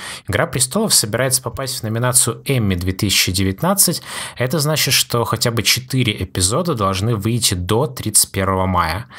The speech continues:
Чтобы до тридцать первого мая вышли все эпизоды сериала, нужно, чтобы он стартовал двадцать первого апреля. А вот если речь о четырёх эпизодах из шести, что позволяют правила «Эмми», то старт должен быть намечен на пятое мая. Вот так.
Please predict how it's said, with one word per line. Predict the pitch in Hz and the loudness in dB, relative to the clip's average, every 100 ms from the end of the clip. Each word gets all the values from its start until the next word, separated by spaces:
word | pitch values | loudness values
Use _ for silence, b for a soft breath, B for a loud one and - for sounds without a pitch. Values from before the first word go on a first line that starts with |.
| B B | B B
Чтобы | B - 156 | B -2 0
до | 151 | 0
тридцать | 127 131 - | 0 0 0
первого | - 123 113 | 0 0 0
мая | 120 113 | 2 2
вышли | 107 110 - | 0 0 -2
все | 101 - 185 190 | 0 0 2 0
эпизоды | 190 131 143 131 | 0 0 0 2
сериала, | - - 120 123 151 151 | 2 2 0 0 0 0
нужно, | 131 131 123 127 | 0 0 2 2
чтобы | 127 - 107 98 | 2 0 0 2
он | 98 | 2
стартовал | 95 95 87 98 110 120 | 2 0 -2 0 2 0
двадцать | 92 95 101 - | -2 0 2 2
первого | - 92 90 92 | 2 0 2 2
апреля. | 95 - 85 82 82 B B B | 0 -2 0 -2 -4 B B B
А | B | B
вот | 98 117 | -2 0
если | 113 - | 0 0
речь | 117 110 - | 0 0 0
о | 110 98 | 0 0
четырёх | 92 - 135 196 - | 0 0 0 0 -2
эпизодах | 151 165 151 - | -4 -2 -2 0
из | |
шести, | 147 - - - 139 | 0 2 2 2 2
что | - - 117 | 2 2 -2
позволяют | - 98 113 107 101 98 | 0 0 2 2 0 0
правила | - 101 95 95 - | -2 0 2 0 2
«Эмми», | 98 98 95 95 B B B | 0 2 2 0 B B B
то | - 123 | 0 2
старт | 120 - 156 | 2 0 0
должен | 139 131 104 104 | 0 0 0 -2
быть | 98 | -2
намечен | 92 95 123 - 95 | -2 0 2 2 2
на | 92 101 | 0 0
пятое | - 92 - 87 | -2 -2 0 0
мая. | 85 85 85 - B - _ _ - B | 2 0 -2 -8 B -20 _ _ -20 B
Вот | 123 156 - | -4 -4 -2
так. | 92 - | -4 -4